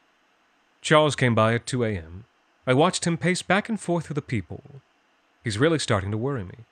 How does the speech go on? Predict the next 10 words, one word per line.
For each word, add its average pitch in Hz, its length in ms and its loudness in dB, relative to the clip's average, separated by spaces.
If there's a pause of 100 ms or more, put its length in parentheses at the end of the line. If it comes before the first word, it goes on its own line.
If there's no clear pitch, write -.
(1900)
Ah, 147 220 -4 (560)
sweet - 420 -6
Eloise, 113 640 -14 (1000)
was 139 160 -2
this 214 140 0
the 190 100 -8
source - 360 -2
of 143 80 -8
your 147 120 -4
downfall? 147 580 -6